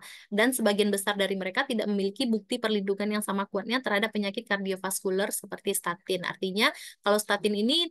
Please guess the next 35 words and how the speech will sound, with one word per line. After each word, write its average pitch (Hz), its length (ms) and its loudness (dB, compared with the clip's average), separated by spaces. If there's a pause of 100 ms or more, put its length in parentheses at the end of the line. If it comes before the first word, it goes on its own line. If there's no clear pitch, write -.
eh, 196 720 0
jika 190 320 -2
pasiennya 185 800 0
sudah 175 480 0 (240)
komplikasi 185 560 -2
dengan, 185 320 0 (240)
eh, 170 560 -2
jantung, 180 640 2
biasanya 180 560 -2
kasus 180 240 0
kardionya, 196 680 2 (540)
eh, 185 160 2
statin 190 340 -2
ini 330 140 0
pilihan 196 240 4
utama 185 320 0
drug - 240 -6
of 196 100 -4
choice 226 300 0
yang 202 80 -2
cocok 202 400 -4
untuk 196 240 -6
kardio. 180 400 -2
Tapi 175 240 -4
kalau 233 160 0
misalnya 208 320 0
golongan 185 320 2
statin 180 320 -4
yang 165 160 -8
lain, 180 240 0
alternatif 190 560 -6
yang 180 160 -4
lain 180 160 -2
itu 247 80 -6
kita, 240 320 -2